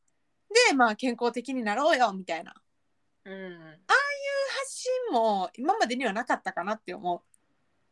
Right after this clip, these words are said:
Speaker 2: そうやな。なんか、
Speaker 1: うん。
Speaker 2: 痩せようとか、
Speaker 1: うん。
Speaker 2: 体重減らそうとかは多かったけど、どんな体型でもいいから自分好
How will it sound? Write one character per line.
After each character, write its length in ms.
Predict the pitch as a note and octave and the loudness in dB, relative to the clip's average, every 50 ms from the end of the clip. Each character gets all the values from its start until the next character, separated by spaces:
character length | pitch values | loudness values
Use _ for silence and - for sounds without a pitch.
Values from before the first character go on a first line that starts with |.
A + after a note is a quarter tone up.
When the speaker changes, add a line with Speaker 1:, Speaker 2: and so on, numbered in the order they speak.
| _ _ | _ _
Speaker 2:
そ 300 | _ - - E4 E4+ C4+ | _ -8 -4 0 0 2
う 40 | G3+ | 0
や 80 | E3+ E3+ | 0 -2
な。 400 | E3 F3 F3 F3 F3 F3 E3+ E3 | -4 -4 -4 -4 -6 -6 -6 -6
な 80 | G#3 | -4
ん 60 | G#3 F#3+ | 0 2
か、 200 | G3 F#3 - G#3 | 2 2 0 -2
Speaker 1:
う 1000 | F#3+ - _ _ _ _ _ _ _ _ _ _ _ _ _ _ _ _ - - - - | -12 -20 _ _ _ _ _ _ _ _ _ _ _ _ _ _ _ _ -14 -8 -2 0
ん。 20 | |
Speaker 2:
痩 120 | C4 D#4 D#4+ | 0 0 2
せ 200 | - F#4+ F#4+ F#4 | 2 4 4 4
よ 200 | F4+ F4+ F4+ F4+ | 4 4 2 -2
う 60 | F4+ | -2
と 120 | - - | -6 -6
か、 340 | - E4+ E4+ D#3 D3+ - - _ _ G#3+ | -4 -2 -2 -2 -4 -6 -12 _ _ -12
Speaker 1:
う 40 | |
ん。 60 | G3+ F3 _ | -12 -12 _
Speaker 2:
体 300 | - - C#4+ C#4+ C#4+ C#4 A#3+ | -8 -4 -4 -2 -4 -4 -6
重 300 | C4+ C4+ C4 C4 C4 C4 | -8 -8 -6 -6 -6 -8
減 180 | - C4 B3+ | -8 -8 -6
ら 160 | B3+ C4 C4 | -6 -6 -6
そ 200 | B3 - C4 A3+ | -6 -8 -10 -10
う 60 | G3 - | -10 -12
と 80 | D3+ | -10
か 320 | - D#3 D3+ D3+ - - _ _ _ _ _ _ _ _ _ _ - | -6 -6 -4 -4 -6 -8 _ _ _ _ _ _ _ _ _ _ 4
は 280 | C4+ D4 D4 B3+ - _ _ _ _ - | 6 6 6 4 2 _ _ _ _ -6
多 180 | G#3+ A#3+ A#3+ | -6 -6 -6
か 120 | - F#3+ F3 | -6 -10 -12
っ 60 | - - | -12 -10
た 100 | E3+ E3+ | -12 -12
け 140 | - D#3+ | -12 -10
ど、 280 | D#3 F3+ F3+ D#3 C#3+ - _ _ _ _ _ _ _ _ - | -10 -10 -10 -10 -12 -16 _ _ _ _ _ _ _ _ -16
ど 180 | F#3+ A#3 B3+ | -12 -10 -8
ん 40 | C4+ | -6
な 120 | C#4+ D4+ D4+ | -6 -8 -6
体 240 | - F4 F#4+ F#4 F4+ | -6 -6 -8 -6 -6
型 120 | - F#4+ F#4 | -6 -6 -6
で 80 | F#4+ | -6
も 120 | E4 G#3+ F#3 | -6 -8 -10
い 80 | G3+ | -10
い 40 | G#3+ | -6
か 80 | - F#3 | -6 -6
ら 60 | F3 | -6
自 160 | F3 E3 F#3+ | -8 -10 -14
分 180 | F#3 G3+ G#3+ G#3+ | -14 -14 -14 -16
好 60 | - | -16